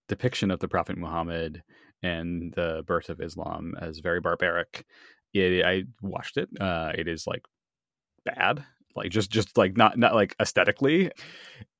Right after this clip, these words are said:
And so it came, I think it was, like, in, like, the summer of twenty twelve, uh, and not, like, a popular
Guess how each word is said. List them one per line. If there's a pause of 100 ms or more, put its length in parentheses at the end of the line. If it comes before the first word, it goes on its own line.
(460)
And
so
it
came,
I
think
it
was,
like,
in, (180)
like,
the
summer
of
twenty
twelve, (120)
uh,
and
not,
like,
a
popular